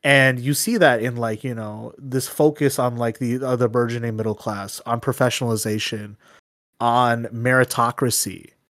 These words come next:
you know, the Napoleonic legal code and education. Um, this is a controversial one, even, like, you know, in the historical retelling, but it's, like, Napoleon, like, saying, "Hey, we kinda don't have to be anti-Semitic anymore. Let's integrate, you know,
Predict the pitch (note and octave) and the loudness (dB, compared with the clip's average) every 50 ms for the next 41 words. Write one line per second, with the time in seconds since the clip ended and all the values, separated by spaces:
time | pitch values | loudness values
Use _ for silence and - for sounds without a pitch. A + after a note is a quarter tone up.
0 | _ _ _ _ _ _ - B2 A#2+ A2 G#2+ G#2+ G#2+ A2 A2 B2 A2+ - - - | _ _ _ _ _ _ -4 -2 -2 0 0 -2 -2 -2 -2 -4 -4 -4 -4 -2
1 | C3+ C3+ C3+ C3 B2+ B2 - A#2+ A2+ A#2+ B2 B2+ A#2+ B2 A#2+ - - A#2+ A#2+ A#2+ | 0 2 2 2 0 0 -2 -2 0 2 2 4 4 2 0 2 2 2 4 4
2 | A#2+ A#2+ A#2 A2+ G#2+ A2 G#2+ G#2+ G#2+ A2+ A2+ G#2+ A2 G#2+ - B2 A#2 A2 - - | 2 2 0 -2 -2 -4 -4 -4 -4 -4 -4 -4 -4 -6 -2 -2 -2 -2 -2 -6
3 | G#2+ - _ - _ _ _ _ _ _ _ _ _ _ _ _ _ _ - A2+ | -8 -12 _ -20 _ _ _ _ _ _ _ _ _ _ _ _ _ _ 0 2
4 | A2+ A2+ A2 A2 G#2 G#2 G#2 G2+ G2 G2 - _ _ _ _ _ _ _ _ _ | 4 4 4 2 0 -2 -8 -10 -12 -16 -18 _ _ _ _ _ _ _ _ _
5 | _ _ _ - - B2+ C3+ - - C#3 C3+ C3 - C#3 B2 B2+ A#2+ - C3+ A2+ | _ _ _ -2 2 4 4 4 6 4 4 4 4 6 4 6 6 4 2 4
6 | B2 C3 B2+ - - C3+ B2 A#2+ B2+ B2 A#2+ A#2 A2+ A#2 B2 B2 C3 B2 A#2+ A#2+ | 4 2 2 4 4 4 4 4 2 0 0 0 -2 -2 -2 0 0 -2 -2 -2
7 | A#2 A2 A2 G#2 - B2 A2+ A#2 A2+ A2 A2 G#2 B2 A2+ - D3+ D#3+ E3+ - E3 | -2 -2 -2 -2 -2 -2 -2 0 0 0 0 0 0 0 2 4 4 4 4 4
8 | C3+ B2+ A#2 - C3 A2+ A2+ A2+ A2+ A2+ A2 - B2 A2+ A2 - - - - - | 2 2 2 2 0 0 0 0 0 0 0 0 0 0 -2 -4 -8 -20 -20 -20
9 | _ _ _ _ _ - A#2+ A#2+ A2+ - C#3 C3 B2+ B2+ B2+ B2+ B2+ B2 A#2+ A#2+ | _ _ _ _ _ 2 2 2 4 6 4 4 6 6 6 6 4 4 2 2
10 | A#2+ A2+ A2 A2+ A2 - - - _ _ _ _ _ _ _ _ _ _ _ _ | 2 2 2 0 -2 -4 -10 -20 _ _ _ _ _ _ _ _ _ _ _ _
11 | _ _ _ _ _ _ _ _ _ - - - C#3 C3 B2 B2 A#2+ A#2 A2+ G#2 | _ _ _ _ _ _ _ _ _ -2 4 6 6 6 6 4 2 0 0 2
12 | B2 C3+ D3 B2+ G#2+ G#2 G2 G2+ A2+ A2+ - - - C#3 C#3 C#3+ B2 - A#2+ A#2 | 4 6 6 6 4 2 0 -2 -4 -4 -4 0 0 4 4 4 2 2 0 0
13 | A#2+ B2+ B2+ A#2+ - B2 A#2+ A#2+ A#2 A2+ A2+ - C3+ A#2+ - - A2+ A#2+ A#2 B2+ | 2 4 2 2 2 0 -2 -2 0 0 0 0 -2 -2 -2 -2 -2 0 0 0
14 | B2 - A2+ G#2 G#2+ G#2 G#2 G#2 G#2+ G#2+ A2 A2+ A#2 A2+ - A#2 A2+ A#2 B2+ A2 | 0 -2 -2 -4 -4 -4 -4 -4 -4 -2 0 0 0 0 0 -2 0 0 2 2
15 | B2 A2+ A2+ A2+ G#2+ A2+ A#2 A2 A2 G#2+ G#2+ G#2+ A2 | 4 4 4 2 0 -2 -4 -4 -2 -4 -6 -6 -8